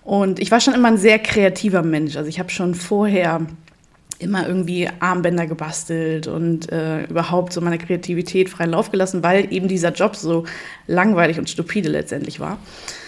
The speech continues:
Ja, und während der Schwangerschaft, ähm, da hat sich das dann eigentlich alles verselbstständigt und ist jetzt tatsächlich sieben Jahre lang gewachsen. Also ich hab, ähm, ich wollte Schnullerketten für meinen Sohn kaufen.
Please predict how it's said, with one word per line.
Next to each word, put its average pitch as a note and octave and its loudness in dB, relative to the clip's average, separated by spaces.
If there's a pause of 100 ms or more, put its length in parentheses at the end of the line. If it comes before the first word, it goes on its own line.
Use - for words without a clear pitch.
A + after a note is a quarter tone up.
Ja, G3+ 8
und F3+ 2
während A3+ 6
der G3+ 6
Schwangerschaft, C#4 2
ähm, G#3 4
da G3 0
hat G#3 -2
sich G#3 -6
das G#3 -2
dann G3 -2
eigentlich G3 0
alles F#3 -2
verselbstständigt B3+ 0 (120)
und F#3+ 0
ist - -4
jetzt A3+ -4
tatsächlich F3+ -2
sieben F#3 0
Jahre F3 0
lang F3+ 0
gewachsen. F3+ -2
Also D#3+ -10
ich D#3+ -10
hab, F3 -10 (480)
ähm, F3 2
ich E3+ -2
wollte F#3+ 4
Schnullerketten C#4 4
für G3+ -2
meinen F3+ 0
Sohn C4+ 2
kaufen. B3+ 0